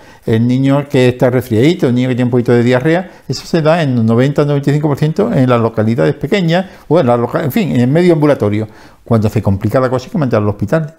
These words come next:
Entonces, en el medio ambulatorio, un médico de familia está perfectamente cualificado, siempre que esté, eh, con su rotación, eh, puesta al día,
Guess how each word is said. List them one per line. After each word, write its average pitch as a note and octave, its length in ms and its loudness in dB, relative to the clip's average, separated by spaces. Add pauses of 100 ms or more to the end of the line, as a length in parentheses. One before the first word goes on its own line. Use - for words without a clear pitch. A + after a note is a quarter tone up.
(520)
Entonces, - 460 -2
en G#2+ 120 0
el G#2+ 80 2
medio C3 280 4
ambulatorio, E3 760 0
un G#2+ 120 -2
médico D#3+ 280 0
de D3 80 0
familia A#2 440 0
está - 220 -2
perfectamente B2+ 640 -2
cualificado, C3+ 800 0 (240)
siempre A2+ 360 -2
que A#2 60 -2
esté, B2+ 420 0 (220)
eh, A2 500 2
con G#2+ 140 0
su A2+ 120 0
rotación, B2 640 0 (280)
eh, - 100 -2
puesta B2 300 0
al F3 80 0
día, E3+ 420 0